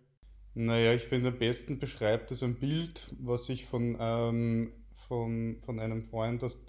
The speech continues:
äh, aus den Flüchtlingslagern bekommen hab. Da hast du ein, so ein kleines Lehmhaus, was quasi als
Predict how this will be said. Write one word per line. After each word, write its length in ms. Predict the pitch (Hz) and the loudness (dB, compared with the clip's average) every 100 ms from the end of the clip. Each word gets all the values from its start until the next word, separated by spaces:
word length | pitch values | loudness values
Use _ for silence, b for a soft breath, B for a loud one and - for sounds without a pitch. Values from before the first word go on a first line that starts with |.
| - | -2
äh, 40 | |
aus 560 | 113 113 110 113 120 - | 0 2 0 0 -4 -4
den 180 | 120 110 | -6 -4
Flüchtlingslagern 840 | 151 151 - 131 - 101 117 127 | -4 -4 -4 -4 0 2 2 -2
bekommen 540 | 123 - 113 117 117 120 | -4 2 2 2 2 2
hab. 340 | 117 113 - | 2 0 -2
Da 200 | 113 110 | 2 4
hast 220 | 117 110 | 2 0
du 60 | 117 | 2
ein, 340 | 110 110 113 | 2 2 -2
so 100 | 117 | -2
ein 140 | 117 113 | -2 0
kleines 480 | - 104 123 123 | 0 2 2 -2
Lehmhaus, 640 | 117 107 127 110 101 120 117 | 0 0 2 2 4 2 0
was 160 | 113 | -6
quasi 460 | - 95 107 113 113 | -2 0 0 0 0
als 420 | 107 110 117 | 2 0 0